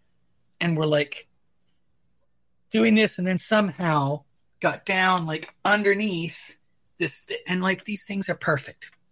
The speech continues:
They're pretty, pretty close to perfect. And it's,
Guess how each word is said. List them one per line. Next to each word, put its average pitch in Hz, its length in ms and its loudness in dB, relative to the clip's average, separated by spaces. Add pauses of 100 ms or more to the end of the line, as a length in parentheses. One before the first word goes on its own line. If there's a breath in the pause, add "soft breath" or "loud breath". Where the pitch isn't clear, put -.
(100)
They're 196 120 -2
pretty, 190 340 -2 (160)
pretty 165 280 -2
close 151 320 -2
to 131 120 -8
perfect. - 600 -10 (140)
And 131 120 0
it's, - 420 -4